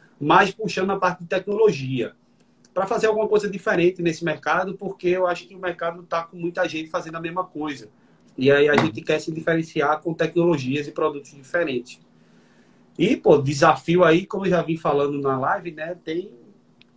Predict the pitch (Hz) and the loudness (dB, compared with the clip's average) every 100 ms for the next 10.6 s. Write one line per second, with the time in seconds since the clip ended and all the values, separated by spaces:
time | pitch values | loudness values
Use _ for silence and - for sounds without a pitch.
0 | - 151 185 208 202 - 175 160 135 170 | -4 -2 0 0 -2 0 2 4 4 4
1 | 156 123 - _ _ _ _ - 147 151 | 4 -2 -10 _ _ _ _ -4 0 2
2 | 151 156 170 156 135 - 165 180 156 160 | 2 0 0 -2 -2 -2 0 0 0 -2
3 | 208 180 165 165 156 - 139 139 135 139 | 0 0 -2 -4 -8 -4 -2 -2 -4 -4
4 | 139 131 127 123 120 - 156 - 143 190 | 0 0 0 -4 -8 -8 -8 0 0 0
5 | 208 147 151 156 156 175 - 180 175 160 | -4 -2 -2 2 4 6 6 2 0 0
6 | 147 147 147 156 147 - 165 196 185 - | -2 -4 -4 -8 -10 -6 -4 -4 -8 -14
7 | _ _ _ _ - 135 131 131 127 127 | _ _ _ _ -4 -2 0 0 0 0
8 | 139 127 104 - _ _ - _ 120 131 | 0 -2 -4 -6 _ _ -20 _ -2 2
9 | 135 147 131 147 151 156 151 147 147 139 | 4 2 0 -2 -2 0 0 2 -2 -2
10 | 151 143 123 131 165 | -2 0 0 2 0